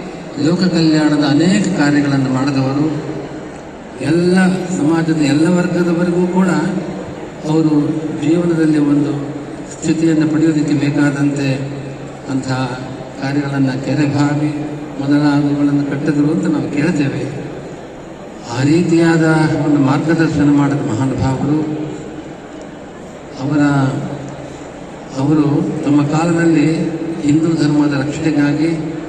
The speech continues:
ಇಡೀ ಸಮಾಜದಲ್ಲಿ ಎಲ್ಲರಿಗೂ ಕೂಡ ಒಂದು ಭಕ್ತಿ ಮಾರ್ಗದಲ್ಲಿ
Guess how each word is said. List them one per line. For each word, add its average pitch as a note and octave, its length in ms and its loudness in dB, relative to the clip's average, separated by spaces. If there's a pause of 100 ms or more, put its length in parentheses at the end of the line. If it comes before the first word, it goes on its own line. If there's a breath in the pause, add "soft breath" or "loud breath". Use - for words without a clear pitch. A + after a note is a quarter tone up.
(640)
ಇಡೀ F#3 260 2
ಸಮಾಜದಲ್ಲಿ D#3 800 4
ಎಲ್ಲರಿಗೂ D#3+ 680 2
ಕೂಡ D#3+ 200 0
ಒಂದು D3+ 440 0
ಭಕ್ತಿ F#3 240 0
ಮಾರ್ಗದಲ್ಲಿ D3+ 680 2